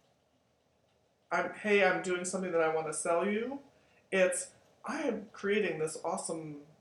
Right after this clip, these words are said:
experience for myself where I'm really happy and I'm, you know, creating my life and going in the directions I wanna go. And I wanna share that with you and help you have that too."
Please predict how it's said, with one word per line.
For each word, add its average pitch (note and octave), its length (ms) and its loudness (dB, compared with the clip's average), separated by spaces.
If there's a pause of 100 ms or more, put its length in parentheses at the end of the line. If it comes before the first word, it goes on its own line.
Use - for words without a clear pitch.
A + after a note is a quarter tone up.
(480)
experience A#3+ 640 2
for D#3+ 140 -2
myself D3 640 -2
where C3 140 -2
I'm G#3 220 0
really G3 280 2
happy F#3+ 600 -2
and E3 120 -6
I'm, D3+ 440 -10 (580)
you E3 100 -6
know, C#3+ 200 -6 (120)
creating A3+ 400 2
my G#3 120 4
life F#3+ 340 6
and D#3 100 -6
going A3 320 4
in F#3 180 -2
the F3+ 40 -8
directions F#3 440 -2
I F#3 100 4
wanna F3+ 260 -2
go. F3 340 0 (640)
And G3 320 4
I A3 100 2
wanna A#3 380 4
share C#4+ 240 6
that A3 240 8
with E3 140 -6
you F#3 500 0
and F#3 340 0 (140)
help G#3 220 -2
you A#3 140 -4
have E3+ 220 0
that E3 220 0
too." - 340 -2